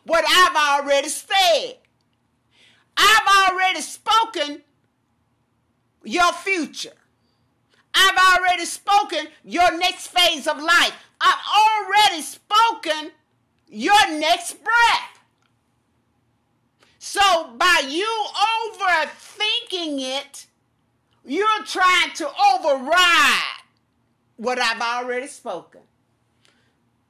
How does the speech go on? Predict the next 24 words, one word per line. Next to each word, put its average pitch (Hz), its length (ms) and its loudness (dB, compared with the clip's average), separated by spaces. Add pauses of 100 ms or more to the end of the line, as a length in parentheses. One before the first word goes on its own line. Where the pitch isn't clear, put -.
(300)
Oh 262 300 2
my 226 320 -4
God. 170 480 -6 (920)
That 330 380 2
was 330 180 -4
powerful 285 640 -2
to - 160 -12
me. 165 300 -12 (1200)
And 285 240 0
we, 370 80 -4
even 415 560 -6
when 349 220 -4 (100)
I'm 302 220 -2
speaking 359 840 -10
this 320 320 -8
to - 180 -10
you, 233 540 -6 (320)
like 285 260 -4
I 349 220 0
said, 277 220 -6
we're 339 180 -8
just 233 260 -8
conversating. 254 840 -8 (1500)
On 381 400 2